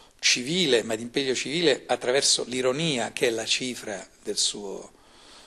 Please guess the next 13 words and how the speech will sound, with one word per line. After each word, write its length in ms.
eh, 880
del 180
suo 200
cinema, 720
e 540
quindi 800
da 120
questo 240
punto 260
di 60
vista 240
non 180
sono, 600